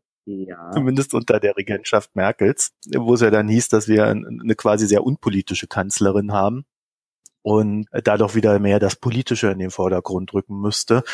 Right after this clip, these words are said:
Speaker 2: was die S P D bei uns in Deutschland ja nicht so ganz leisten möchte momentan, weswegen die Leute dann auch wieder sauer sind.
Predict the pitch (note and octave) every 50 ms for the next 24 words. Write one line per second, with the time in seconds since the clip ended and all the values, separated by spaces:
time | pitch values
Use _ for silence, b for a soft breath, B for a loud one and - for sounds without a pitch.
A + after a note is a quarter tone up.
0 | B B B B B G2+ G#2+ G#2+ - - A2 A2 G#2+ G#2 - _ - G#2+ - G#2+
1 | G#2+ G#2+ G#2+ F#2 - G#2+ A2 G#2+ - G2 F#2+ F#2+ F#2+ G#2+ - - G2+ G2 F#2 F#2
2 | F#2+ G2 - - G2 F#2+ G#2 F#2 F2+ F#2 - G2+ F#2 G2 G#2+ - - - G2 F2
3 | F2 F2+ - - - F#2+ F#2 F2+ F2+ F#2 F#2 - G#2+ G2 G2 G2+ F#2+ F#2 F2+ F#2+
4 | F#2 F2+ F2+ F2+ F2+ F2 F2+ - G2 F2+ F2+ F2 F2 F#2 G2 - - F2+ F2 F2
5 | F2 F2 E2 E2 E2+ F2 F2+ F2+ F#2 F#2+ A2+ A#2